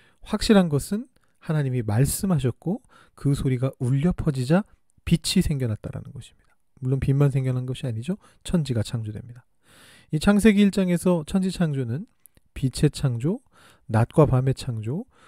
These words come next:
궁창과 하늘의 창조의 순으로 이어지는데, 오늘 시편 십구 편에서 하나님의 목소리는 궁창과 하늘을 울린 뒤에 낮과 밤에 의해서 전달되고, 결국에는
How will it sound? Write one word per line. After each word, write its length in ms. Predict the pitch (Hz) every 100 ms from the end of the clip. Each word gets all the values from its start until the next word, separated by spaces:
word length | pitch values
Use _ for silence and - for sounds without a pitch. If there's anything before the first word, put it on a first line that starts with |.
| _
궁창과 580 | - 143 147 165 151 139
하늘의 300 | 147 160 147
창조의 460 | - 151 139 123 117
순으로 320 | - 127 117
이어지는데, 680 | 107 120 107 98 113 139 101 - - - -
오늘 520 | 135 151 190 202 156 -
시편 400 | - 196 - 196
십구 260 | 180 - 202
편에서 360 | 185 147 -
하나님의 360 | 147 175 165 143
목소리는 600 | 110 - 120 104 113 190 - _ _ _
궁창과 720 | - 143 151 - 165 156 143 147
하늘을 560 | - 185 175 165 156 151
울린 320 | 131 123 110
뒤에 300 | 104 95 160 - _ _ _
낮과 440 | 107 107 - 143 131
밤에 320 | - 117 139
의해서 480 | 123 117 107 165 196 _ _ _
전달되고, 800 | - 110 117 110 104 107 175 254 _ _ _ -
결국에는 640 | 117 107 107 104 165